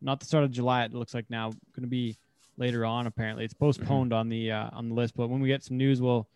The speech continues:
Speaker 1: do that. We got a tentative schedule for the, uh,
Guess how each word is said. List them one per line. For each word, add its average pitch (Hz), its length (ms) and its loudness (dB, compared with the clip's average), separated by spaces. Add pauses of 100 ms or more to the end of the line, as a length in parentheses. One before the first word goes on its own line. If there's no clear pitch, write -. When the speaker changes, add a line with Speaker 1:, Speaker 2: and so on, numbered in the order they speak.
(340)
Speaker 1:
do 135 140 4
that. 131 200 6
We 139 80 2
got 143 180 4
a 143 80 4
tentative 143 420 2
schedule 135 440 2
for 131 260 -2
the, 127 300 0
uh, 117 200 0